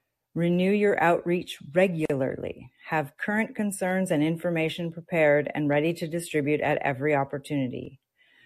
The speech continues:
Use their meetings for opportunities to pass out your own targeted information. Use several people to see that all attendees end up with copies of your information. And the last strategy listed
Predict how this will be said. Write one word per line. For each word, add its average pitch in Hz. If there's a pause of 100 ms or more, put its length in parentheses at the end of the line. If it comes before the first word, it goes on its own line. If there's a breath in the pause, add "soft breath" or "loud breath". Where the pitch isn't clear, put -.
(140 soft breath)
Use 175
their 190
meetings 151
for 147
opportunities 147
to 139
pass 151
out 147
your 156
own 202
targeted 131
information. - (640 soft breath)
Use 156
several 165
people 139
to -
see 175
that 160
all 165
attendees 165
end 151
up 139
with 143
copies 139
of 131
your 131
information. 127 (2250 soft breath)
And 156
the 151
last 156
strategy 175
listed 190